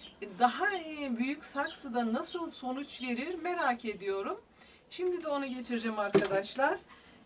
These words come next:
E, çok susuz kaldı orkide. Bugünlerde ben yoğunum. Şu orkidenin haline bakın. Çok çok susuz kaldı. Şuncağız gayet iyi şey yapıyor.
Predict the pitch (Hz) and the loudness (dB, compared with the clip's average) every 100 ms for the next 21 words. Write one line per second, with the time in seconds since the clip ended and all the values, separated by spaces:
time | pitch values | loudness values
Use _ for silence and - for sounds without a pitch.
0 | - - 233 240 233 - 392 - - 320 | -20 -4 0 2 0 -2 -4 -4 -8 -8
1 | 277 262 - 233 220 214 190 196 - 196 | -6 -8 -2 6 6 6 2 0 -2 -2
2 | 190 302 320 320 311 277 262 254 269 269 | -2 -4 -4 -2 4 6 4 2 2 2
3 | 226 247 311 330 330 330 - - - - | 2 2 0 -2 -4 -4 -10 -20 -20 -20
4 | - - - - 320 330 339 320 285 233 | -20 -16 2 6 6 4 -2 -2 -2 6
5 | 254 247 240 226 226 220 233 220 311 339 | 8 10 6 2 0 -2 -2 -2 -4 -4
6 | - 269 277 - 269 - 262 247 - 240 | -2 -2 -2 -4 -12 -10 -10 -10 0 6
7 | 214 208 240 330 370 - - - - - | 6 6 4 4 2 -10 -18 -20 -18 -2
8 | 339 349 349 349 349 349 - - - - | 4 4 6 6 4 0 -10 -14 -16 -20
9 | - - - - 233 381 381 320 - 294 | -20 -20 -20 0 6 6 6 2 2 2
10 | 320 339 285 311 302 285 - 254 202 | 2 2 -2 -2 0 0 0 2 2